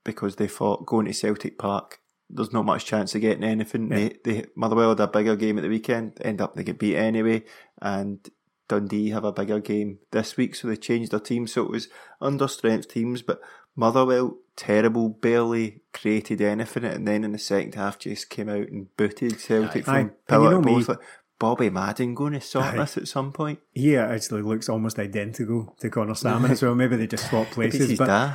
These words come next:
Speaker 2: aye. But you know me, I don't like to complain about getting
Speaker 1: You
Speaker 2: hacked.
Speaker 1: complain?
Speaker 2: No, but you don't. You know what I mean? I don't like. I'm not one of these bleeding heart lefty liberals that doesn't like tackles. <laughs> But I just, I don't like complaining about getting hacked, right? I
Speaker 3: Yeah.
Speaker 2: don't really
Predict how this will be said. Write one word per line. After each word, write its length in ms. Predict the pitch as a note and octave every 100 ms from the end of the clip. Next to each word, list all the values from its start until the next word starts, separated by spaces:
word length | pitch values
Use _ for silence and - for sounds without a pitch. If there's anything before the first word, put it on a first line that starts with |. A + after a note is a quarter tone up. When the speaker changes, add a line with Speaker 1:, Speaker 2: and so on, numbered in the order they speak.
| -
Speaker 2:
aye. 220 | A2+ A2+ A2 - -
But 180 | - C3 - -
you 100 | D3+
know 120 | A#3+
me, 160 | G3 C3
I 80 | C#3
don't 200 | G3 D#3+
like 180 | C#3 B2
to 80 |
complain 420 | A#2 G#2 - G2+ G#2+
about 240 | G2 G#2+ C3 -
getting 220 | C#3+ C3 D#3+
Speaker 1:
You 40 |
Speaker 2:
hacked. 280 | F3 G#2 D#3
Speaker 1:
complain? 420 | E3+ F#3+ B3 D#4 -
Speaker 2:
No, 160 | C#3 C3
but 260 | C3+ D#3
you 140 | D#3+ F3+
don't. 380 | G3 C4 G#3
You 80 | D#3
know 60 | F3+
what 60 | C#3+
I 20 |
mean? 120 | C3
I 60 | C3
don't 220 | E3 D3
like. 260 | C3+ - E3+
I'm 160 | C#3+ D3
not 300 | C#3+ C3+ C3
one 100 | B2+
of 140 | A#2+
these 240 | A2+ A2+ - - -
bleeding 320 | B2 B2+ B2+
heart 260 | A2 B2+ B2
lefty 360 | C3 C3+ - A#2+
liberals 460 | A#2+ C3 C#3 C3+
that 100 | B2+
doesn't 240 | C#3 B2+ C3+
like 200 | C3 C3+
tackles. 560 | D3 C#3+ - D3+ C#3 -
<laughs> 40 | E3 B2+ - B3+ C#3 C3 -
But 120 | -
I 100 | C#3
just, 220 | C#3+ F3 F3+
I 100 | D3
don't 300 | D#3 F3 D#3+
like 360 | C#3 C3+ - _ _
complaining 500 | - A#2 B2 A#2 A#2+
about 380 | A2 G#2+ G#2 -
getting 240 | A#2+ A2 G2+
hacked, 480 | - G2+ - - -
right? 200 | B2 A#2
I 40 | -
Speaker 3:
Yeah. 80 | A#2+
Speaker 2:
don't 220 | D3+ B2
really 300 | B2 A#2